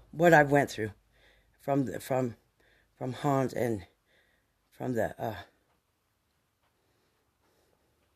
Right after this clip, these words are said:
people around me due to, uh, getting me to, pushing me to go back to church. So,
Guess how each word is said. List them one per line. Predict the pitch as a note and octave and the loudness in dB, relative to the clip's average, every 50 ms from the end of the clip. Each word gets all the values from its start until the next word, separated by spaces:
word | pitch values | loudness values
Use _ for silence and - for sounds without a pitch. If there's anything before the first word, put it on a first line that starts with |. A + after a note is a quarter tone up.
| _ _ _ _ _ _ _ _ _ _ _ _ _ _ _ _ _ _ _ _ _ _ _ _ _ _ _ _ _ _ _ _ _ _ - | _ _ _ _ _ _ _ _ _ _ _ _ _ _ _ _ _ _ _ _ _ _ _ _ _ _ _ _ _ _ _ _ _ _ -2
people | - G#3+ G#3 E3+ F3 E3 | 2 2 4 6 8 8
around | D#3 C#3+ D#3+ E3+ E3+ D#3+ D3 | 8 8 8 8 8 8 6
me | C3+ C3 - - _ _ _ _ _ _ _ - - A2+ | 4 2 0 -6 _ _ _ _ _ _ _ -20 -18 -10
due | - C#3+ D#3+ E3 D#3 | -4 -2 -2 0 -2
to, | D3+ - D3+ C#3 C3 B2+ | -2 -2 -2 0 0 0
uh, | A#2 G#2 G2+ G2+ - - _ _ _ _ _ - | -2 -2 -4 -8 -12 -18 _ _ _ _ _ -4
getting | - D#3 D#3 D3+ D3 | 0 2 4 6 6
me | C3+ C3 A#2+ | 6 4 2
to, | B2 - - _ _ _ _ _ _ _ _ _ _ _ _ _ _ _ - | -2 -6 -10 _ _ _ _ _ _ _ _ _ _ _ _ _ _ _ -20
pushing | - - E3+ D3+ C#3 C#3+ C3+ | -14 -12 -8 -4 -2 0 0
me | C3 C3 | 2 0
to | A#2+ - | 0 -2
go | - C3 | -4 -4
back | A#2 - B2 A#2+ - | 0 0 -2 -2 -2
to | - - - | -8 -18 -16
church. | - - A2+ - - _ - - _ _ _ _ _ _ _ _ _ _ _ _ _ _ _ _ _ _ _ _ _ _ _ _ _ _ _ _ _ _ _ _ _ _ _ _ _ _ _ _ _ _ _ _ _ _ _ _ _ _ _ _ _ | -14 -12 -12 -12 -14 _ -20 -20 _ _ _ _ _ _ _ _ _ _ _ _ _ _ _ _ _ _ _ _ _ _ _ _ _ _ _ _ _ _ _ _ _ _ _ _ _ _ _ _ _ _ _ _ _ _ _ _ _ _ _ _ _
So, | - - - F3 E3 D#3+ C#3+ | -10 -2 2 2 2 2 2